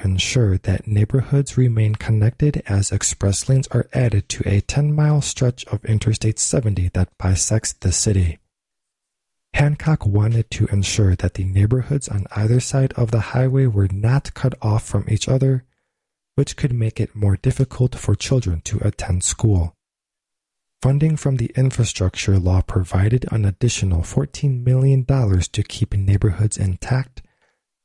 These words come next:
with the project scheduled for completion in twenty twenty-six.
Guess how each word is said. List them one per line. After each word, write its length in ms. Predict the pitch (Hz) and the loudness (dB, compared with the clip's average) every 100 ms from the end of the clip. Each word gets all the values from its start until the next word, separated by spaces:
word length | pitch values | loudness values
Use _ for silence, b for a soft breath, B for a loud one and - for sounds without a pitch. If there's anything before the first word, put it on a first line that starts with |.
| _ | _
with 220 | 120 120 - | -2 -2 -2
the 80 | |
project 500 | 107 - 135 143 151 | -6 -2 -2 0 -4
scheduled 600 | - - 156 135 104 95 | -6 -4 -2 0 -2 -2
for 180 | - - | -2 -4
completion 720 | 98 107 101 - 151 - 95 - | -2 -4 -4 -2 -2 -2 -4 -2
in 140 | 95 | -4
twenty 440 | - 135 123 95 95 | 0 -2 -2 -2 -4
twenty-six. 880 | - 90 104 92 - 90 - - | -4 -4 -4 -4 -2 -4 -4 -8